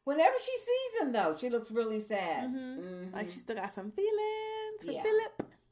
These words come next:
Speaker 1: I'm sure she does. You
Speaker 2: Well,
Speaker 1: know,
Speaker 2: Philip.
Speaker 1: but,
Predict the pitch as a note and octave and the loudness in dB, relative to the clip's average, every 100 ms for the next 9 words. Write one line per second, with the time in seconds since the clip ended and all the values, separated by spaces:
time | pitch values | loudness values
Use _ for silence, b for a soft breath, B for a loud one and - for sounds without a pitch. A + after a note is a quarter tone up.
0 | _ A#3+ F4 - A4+ - G3 D#3 D#3+ C3+ | _ -8 -8 -6 -8 -8 -10 -2 -2 -2
1 | - - - - _ _ _ - A#3 C#4+ | -8 -18 -20 -20 _ _ _ -8 -6 -6
2 | - - A3 G#4+ A4 - | -10 -4 0 0 -2 -8